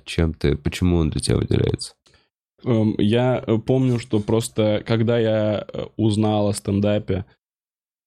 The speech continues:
Speaker 2: один из конц-, то есть я много всего смотрел, когда узнал о стендапе, но вот первый раз меня реально насмешил прямо настолько, что я один смотрел и смеялся в голос, это был Луи Си Кей.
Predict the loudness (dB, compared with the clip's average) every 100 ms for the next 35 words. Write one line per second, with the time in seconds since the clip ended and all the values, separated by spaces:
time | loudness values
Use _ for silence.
0 | _ _ -6 -2 0 -2 -2 -2 -2 -2
1 | -2 0 0 0 0 0 -2 0 0 0
2 | -2 -2 -2 -2 0 0 0 0 -2 -6
3 | -4 -2 -2 -2 0 2 0 0 0 2
4 | 0 0 0 0 2 0 2 2 0 -2
5 | -2 -2 0 -2 -2 -2 0 2 2 2
6 | -2 -2 -2 -2 0 -2 -2 -8 -2 0
7 | 2 0 0 0 2 2 0 0 -2 0
8 | 0 0 -2 0 0 0 -2 0 0 0
9 | -2 0 2 2 2 0 -4 -4 -2 -2